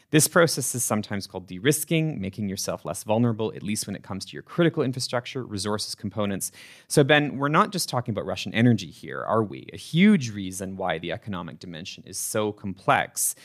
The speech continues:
is that the real Zeitenwende would see national security premiums applied to other authoritarians as well, not just Russia, which would include China.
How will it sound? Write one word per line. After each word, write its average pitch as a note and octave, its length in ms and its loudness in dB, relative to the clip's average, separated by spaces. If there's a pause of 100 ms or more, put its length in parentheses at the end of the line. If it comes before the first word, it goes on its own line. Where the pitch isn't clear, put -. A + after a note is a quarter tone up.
(220)
is G2 100 -2
that G2 80 0
the G#2 80 -2
real C#3+ 320 8
Zeitenwende F#2+ 600 0
would F#2 180 -8
see - 160 -2
national G#2 420 0
security F#2+ 440 -6
premiums E2+ 440 -8
applied - 360 -8
to - 120 -16
other C3+ 220 2
authoritarians F#2 760 -8
as - 120 -20
well, G#2+ 300 4
not G#2+ 300 4
just - 200 -10
Russia, - 340 -8 (320)
which - 200 -6
would F3 140 10
include A#2 360 4
China. F#2+ 400 -8